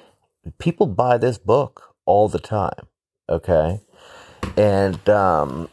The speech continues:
it's about, his book is about bespoke, um, you know, uh, no, sorry, it's about,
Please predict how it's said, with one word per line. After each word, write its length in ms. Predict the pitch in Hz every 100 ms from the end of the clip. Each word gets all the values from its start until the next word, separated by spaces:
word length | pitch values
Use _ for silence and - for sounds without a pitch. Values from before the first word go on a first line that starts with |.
| -
it's 220 | 117 -
about, 760 | 110 - 104 107 107 - - - - - - - _
his 300 | - 135 120
book 460 | - - 120 120 -
is 200 | 101 98
about 840 | 92 67 98 104 107 101 - - - - 95
bespoke, 920 | 107 95 - - 101 95 87 - - _ _ _ _ -
um, 840 | 87 85 76 65 65 57 50 58 - - - - - - _ - - - _ -
you 120 | 101 104
know, 60 |
uh, 200 | 101 110 92 95
no, 220 | 110 98 -
sorry, 440 | - 90 73 60
it's 180 | - -
about, 420 | - 95 92 -